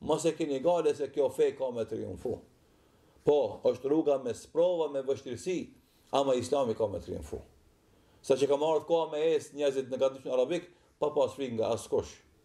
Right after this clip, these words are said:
Siguri e madhe. Ja tha këtë gjë Muhamedi sallallahu alaihi wasallam Khababit në fillimin e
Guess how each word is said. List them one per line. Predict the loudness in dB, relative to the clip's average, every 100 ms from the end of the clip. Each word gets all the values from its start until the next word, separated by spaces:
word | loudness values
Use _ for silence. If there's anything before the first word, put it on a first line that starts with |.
| _ _ _ -14
Siguri | -4 2 2 4
e | 2
madhe. | 2 -2 -2 -2 -8 -16 0
Ja | 2 2
tha | 2 0 2
këtë | -2 -2 0
gjë | 2 2 0 -12 _ _ _ -4
Muhamedi | -2 0 2 2 2 2
sallallahu | 2 2 2 2 0
alaihi | 0 -2 -2
wasallam | -2
Khababit | -2 0 2 2 0 -4
në | -2
fillimin | 0 0 2 0 2
e | 0